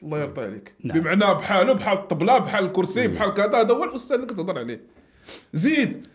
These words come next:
Speaker 1: نقولوا بأن الحركية إلا تزوج واحد من قنت للقنت ما عندوش
Speaker 2: ما عندوش
Speaker 1: يلتحق
Speaker 2: الحق
Speaker 1: به،
Speaker 2: يلتحق.
Speaker 1: بمعنى الاستقرار الأسري ما عندوش. نزيدك بأن التقاعد ما مضمونلوش. حنا كيقول لك جو-، هذه مدرسة عمومية موحدة، ما خصش يكون فيها المزيد من التفرقة.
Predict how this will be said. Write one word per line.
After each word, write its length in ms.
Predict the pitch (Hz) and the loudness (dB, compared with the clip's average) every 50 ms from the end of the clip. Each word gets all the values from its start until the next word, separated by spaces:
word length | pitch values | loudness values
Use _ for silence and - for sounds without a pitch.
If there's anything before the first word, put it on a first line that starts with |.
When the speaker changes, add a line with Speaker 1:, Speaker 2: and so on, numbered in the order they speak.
| _ _ _ _ - | _ _ _ _ 0
Speaker 1:
نقولوا 300 | 196 208 214 269 285 262 | 2 4 4 4 4 4
بأن 320 | 262 269 - 262 262 262 | 2 2 0 0 0 0
الحركية 720 | 262 262 262 262 254 254 254 - 220 208 185 185 185 220 | 0 0 0 0 0 0 2 2 2 2 2 2 2 2
إلا 80 | 233 233 | 2 2
تزوج 400 | 202 151 180 240 240 240 202 214 | 2 2 2 2 2 4 4 4
واحد 320 | 233 214 - 208 208 202 | 2 2 0 0 0 0
من 100 | 226 226 | 0 0
قنت 440 | 220 - - - - 233 220 196 - | -2 -4 -8 -4 -2 -2 -2 -2 -4
للقنت 220 | 214 208 196 202 | -6 -4 -2 2
ما 60 | 277 330 | 2 2
عندوش 220 | 302 302 - - - - | 2 2 -2 -8 -6 -2
Speaker 2:
ما 100 | 190 180 | -2 0
عندوش 300 | 190 202 202 320 - 269 | 2 2 2 2 0 -2
Speaker 1:
يلتحق 260 | 262 240 269 247 - | -4 -2 -2 -4 -4
Speaker 2:
الحق 120 | - - | -4 -4
Speaker 1:
به، 60 | - | -2
Speaker 2:
يلتحق. 140 | 151 143 151 | -2 -2 -2
Speaker 1:
بمعنى 140 | 170 175 208 | -2 0 0
الاستقرار 420 | 214 208 - - - 220 226 220 | 0 0 -2 -2 0 0 0 0
الأسري 320 | 220 226 196 202 226 233 262 | 0 0 0 2 2 2 2
ما 120 | 262 277 | 2 2
عندوش. 340 | 277 294 262 208 202 147 - - - - - - _ _ _ _ _ _ _ _ - | 2 2 2 2 0 0 -2 -4 -10 -18 -20 -20 _ _ _ _ _ _ _ _ -6
نزيدك 460 | 180 185 196 285 302 240 190 - - - - - - | -2 0 2 2 4 2 2 0 -4 -6 -14 -12 -4
بأن 320 | 156 185 226 233 254 254 262 | 0 2 2 2 2 2 0
التقاعد 560 | 247 254 - 320 - 254 247 226 233 214 214 | 0 0 0 0 2 4 4 4 4 4 2
ما 60 | 247 | 2
مضمونلوش. 500 | 247 208 196 277 294 277 240 214 196 - | 2 2 2 2 2 2 2 2 0 0
حنا 400 | - - 220 240 233 - - - - - - - - - | -2 0 2 2 2 2 0 -4 -12 -18 -20 -20 -10 -4
كيقول 240 | - 220 196 240 233 | -2 0 2 2 0
لك 80 | - | 0
جو-، 160 | 175 202 233 220 - - - - | 2 0 0 0 -2 -8 -8 -4
هذه 260 | - 175 202 196 202 | 0 2 2 2 2
مدرسة 300 | 214 208 214 214 214 226 | 2 2 2 2 2 2
عمومية 520 | 202 220 233 233 233 254 294 339 320 - - - - - _ - | 2 2 2 2 2 2 4 4 2 2 0 -6 -14 -16 _ -2
موحدة، 640 | 208 277 294 269 - - 262 240 202 160 135 110 - - - - _ _ _ _ - | 0 2 2 2 2 2 4 4 4 4 2 -2 -4 -10 -18 -20 _ _ _ _ -8
ما 60 | 165 - | -6 -6
خصش 260 | - - - - - | -6 -6 -6 -2 -2
يكون 200 | 330 330 330 285 | -2 0 0 0
فيها 160 | - 302 277 | 2 4 4
المزيد 300 | 277 269 262 254 262 233 | 4 4 2 0 0 0
من 60 | 247 | 0
التفرقة. 560 | 233 - - - 190 170 - - 117 - - | 0 -2 -2 -2 -2 -2 -2 -4 -8 -12 -14